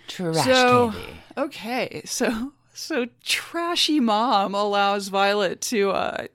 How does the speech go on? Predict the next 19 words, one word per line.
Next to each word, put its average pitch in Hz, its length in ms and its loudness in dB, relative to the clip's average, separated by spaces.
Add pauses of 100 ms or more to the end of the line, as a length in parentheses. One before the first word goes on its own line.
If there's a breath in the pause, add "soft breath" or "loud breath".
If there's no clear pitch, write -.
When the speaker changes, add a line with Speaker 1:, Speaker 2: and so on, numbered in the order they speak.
Speaker 2:
I'm - 120 -20 (120)
kidding. - 280 -16 (480 loud breath)
Um, 180 580 0 (420)
anyway, 196 360 2
Violet, 233 600 6 (340)
you 208 120 -2
know, 175 340 -2
returns 202 500 -2
to 185 120 -8
social 190 340 -4
life 175 320 -2
at 185 200 -6
the 185 160 -4
end 175 100 -4
of 170 60 -6
this 175 140 -6
period - 260 -8
of 170 100 -12
mourning, 190 380 -6